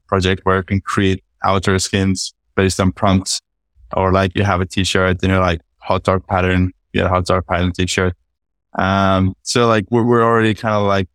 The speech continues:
experimenting with the, some of the stuff that's out there. And then we are, um, you know, a lot of R and D. You know, I think it's hard, especially, like, when you're kind of, like, um, you feel like an expert in the field. Like,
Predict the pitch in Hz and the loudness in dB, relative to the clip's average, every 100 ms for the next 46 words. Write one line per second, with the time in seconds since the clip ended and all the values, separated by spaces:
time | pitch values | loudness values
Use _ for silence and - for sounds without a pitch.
0 | - 117 - 104 104 98 101 95 98 - | -4 -4 0 0 2 0 -2 -2 -4 -2
1 | 104 98 - 98 - 101 127 127 131 127 | 0 0 -2 -4 -2 0 0 0 -2 -4
2 | - - - _ _ 101 101 98 98 98 | -6 -18 -18 _ _ -2 2 2 2 2
3 | 95 95 - 98 98 98 95 - 101 92 | 2 0 -2 -2 0 0 0 -2 0 2
4 | 87 - 104 101 101 98 95 95 95 _ | 0 -2 0 2 2 0 0 -2 -2 _
5 | - 156 135 135 135 165 139 - 113 113 | 0 2 4 2 -2 -2 -2 -4 -4 -2
6 | 127 - - _ 139 - 123 127 147 131 | -2 -6 -18 _ -8 -2 -2 0 0 2
7 | 117 107 104 104 107 107 104 104 101 123 | 2 2 0 -2 2 2 2 0 0 -2
8 | 117 107 107 101 95 _ _ _ - 104 | -2 0 2 2 -2 _ _ _ -6 -2
9 | 101 101 98 - 110 - - 156 139 127 | 2 2 0 -2 -8 -6 -2 2 2 2
10 | 107 104 - - 113 - 123 123 135 143 | 2 0 -2 -6 -6 -2 -2 0 0 0
11 | 151 - - - 98 | -2 -8 -14 -10 -10